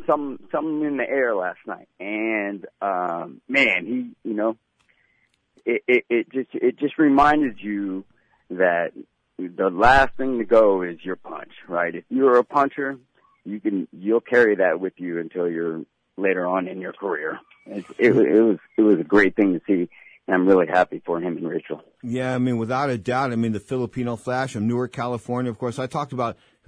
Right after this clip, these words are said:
Speaker 2: him bursting that, that knockout of Victor Chinian, seven seven oh seven, July seventh, two thousand seven, knocking Victor Chinian into another time zone. Of course,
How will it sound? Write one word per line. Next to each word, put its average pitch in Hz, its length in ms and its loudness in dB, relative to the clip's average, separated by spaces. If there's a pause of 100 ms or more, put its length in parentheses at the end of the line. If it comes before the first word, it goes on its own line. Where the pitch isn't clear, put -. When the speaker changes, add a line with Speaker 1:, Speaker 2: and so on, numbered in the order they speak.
(380)
Speaker 2:
him 143 200 -2
bursting 139 560 -2
that, 110 220 -10
that 107 160 -12
knockout 123 440 -6
of 104 140 -6
Victor 127 280 -6
Chinian, 120 480 -6 (260)
seven 185 500 -2
seven 170 480 -2
oh 170 180 2
seven, 135 500 -2
July 123 360 -2
seventh, 156 440 -4
two 170 120 -6
thousand 143 420 -4
seven, 131 300 -2
knocking 131 380 -4
Victor 127 420 -6
Chinian 143 320 -4
into 123 180 -6
another 120 300 -4
time 151 340 -4
zone. 113 200 -4
Of 110 80 -6
course, 131 200 -2